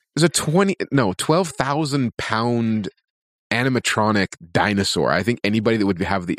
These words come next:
uh, the ability to get in and play with the controls would do that.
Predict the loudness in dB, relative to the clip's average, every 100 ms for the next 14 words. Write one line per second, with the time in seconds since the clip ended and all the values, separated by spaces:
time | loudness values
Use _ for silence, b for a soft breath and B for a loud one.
0 | -2 -2 -2 0 0 2 2 2 0 0
1 | 0 0 -2 0 0 0 -6 -4 0 2
2 | 2 -2 -6 b b b _ _ _ _
3 | -2 0 0 0 0 -2 -6